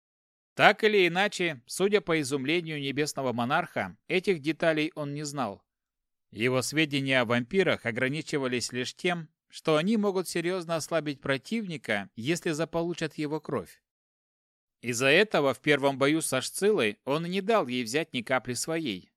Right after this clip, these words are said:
поскольку во всем превосходил ее как минимум на один шаг.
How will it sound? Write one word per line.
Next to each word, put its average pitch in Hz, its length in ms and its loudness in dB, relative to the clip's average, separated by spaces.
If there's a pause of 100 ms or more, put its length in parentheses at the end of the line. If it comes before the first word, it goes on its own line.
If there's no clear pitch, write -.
(140)
поскольку 147 480 -2
во 135 140 2
всем 214 260 -2
превосходил 135 640 -2
ее 143 180 2
как - 240 -6
минимум 170 440 -6
на 139 120 -2
один 123 240 -4
шаг. - 360 -2